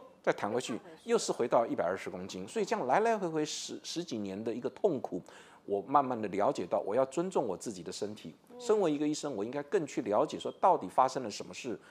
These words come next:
Speaker 1: 结果会发现说，原来是荷尔蒙出了问题。
Speaker 2: 是。
Speaker 1: 那这个地方呢，就讲到说荷尔蒙对身体的影响。那我们看下一章，那这一章很重要，就是我们怎么样去遵，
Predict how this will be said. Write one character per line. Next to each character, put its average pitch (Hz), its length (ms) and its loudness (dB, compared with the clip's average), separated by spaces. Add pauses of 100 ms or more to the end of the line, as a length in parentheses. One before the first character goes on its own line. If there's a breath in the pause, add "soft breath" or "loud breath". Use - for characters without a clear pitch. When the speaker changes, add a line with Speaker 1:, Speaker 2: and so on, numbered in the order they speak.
(160 loud breath)
Speaker 1:
结 135 140 2
果 143 180 2
会 131 120 -4
发 123 160 4
现 117 100 -4
说， 107 180 0 (220 loud breath)
原 151 220 2
来 113 140 2
是 127 160 -6
荷 117 160 0
尔 151 100 4
蒙 90 140 -8
出 - 160 -6
了 95 80 -2
问 98 180 -2
题。 73 140 -16 (260 loud breath)
Speaker 2:
是。 - 120 -20
Speaker 1:
那 135 160 0 (180)
这 208 120 0
个 170 80 4
地 156 100 2
方 147 180 4
呢， 123 100 -2
就 131 140 0
讲 92 220 -4
到 117 140 8
说 117 260 2
荷 131 160 0
尔 127 60 4
蒙 92 140 -4
对 117 120 -2
身 117 180 -6
体 113 80 -6
的 78 60 -8
影 95 160 -8
响。 104 180 -8 (300 loud breath)
那 170 80 -2
我 123 60 0
们 143 100 -2
看 196 180 -4
下 175 220 4
一 123 80 0
章， 123 240 -2
那 180 80 -4
这 208 140 -2
一 196 60 2
章 180 200 -2
很 107 160 -6
重 165 180 -2
要， 139 80 0
就 135 120 -4
是 139 80 -6
我 98 100 -2
们 117 140 -4
怎 98 120 -4
么 110 80 -6
样 151 140 -6
去 139 120 -12
遵， 190 400 2